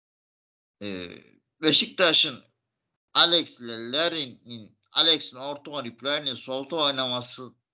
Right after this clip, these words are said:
durumunda başarılı olmasının tek bir yolu var. Bir, senin santrforun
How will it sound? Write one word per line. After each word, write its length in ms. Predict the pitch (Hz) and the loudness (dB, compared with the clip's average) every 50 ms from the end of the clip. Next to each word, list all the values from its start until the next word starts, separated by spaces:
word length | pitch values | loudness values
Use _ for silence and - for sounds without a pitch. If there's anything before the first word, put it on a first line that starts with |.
| _ - | _ -10
durumunda 840 | 117 113 117 110 104 104 101 98 92 101 113 127 147 - - _ _ _ _ _ _ _ _ _ _ _ _ _ _ - | -8 -8 -8 -8 -10 -12 -12 -8 0 2 2 2 2 0 -8 _ _ _ _ _ _ _ _ _ _ _ _ _ _ 0
başarılı 540 | 151 160 160 - - 185 175 165 151 147 | 2 2 4 4 4 4 4 4 4 2
olmasının 720 | 127 113 160 170 180 180 170 165 151 - 160 160 170 180 - - | 0 0 -2 -2 -2 0 -2 -2 -2 0 -2 -2 -2 -2 -4 -2
tek 280 | - 196 196 196 - | -2 -2 -2 -4 -6
bir 140 | 151 170 165 | -4 -2 0
yolu 260 | 165 151 147 147 147 | 2 2 2 2 4
var. 460 | 143 123 107 - - - - - _ _ _ _ _ _ _ _ _ | 4 4 4 4 0 -4 -8 -12 _ _ _ _ _ _ _ _ _
Bir, 520 | - 156 170 156 - - - - - _ _ _ _ _ _ _ _ _ _ _ | -2 0 0 2 2 0 -2 -4 -10 _ _ _ _ _ _ _ _ _ _ _
senin 600 | - - - - 180 180 160 156 160 170 185 _ _ _ _ _ _ _ _ _ _ _ _ _ _ _ _ _ _ _ _ _ _ _ | -20 -12 -4 -2 -2 0 0 -2 -4 -4 -10 _ _ _ _ _ _ _ _ _ _ _ _ _ _ _ _ _ _ _ _ _ _ _
santrforun 1000 | - - 160 165 180 196 190 - 185 165 143 131 139 127 113 117 135 - - _ | -10 0 2 4 4 2 2 -2 -4 -4 -4 -4 -4 -4 -4 -4 -6 -8 -14 _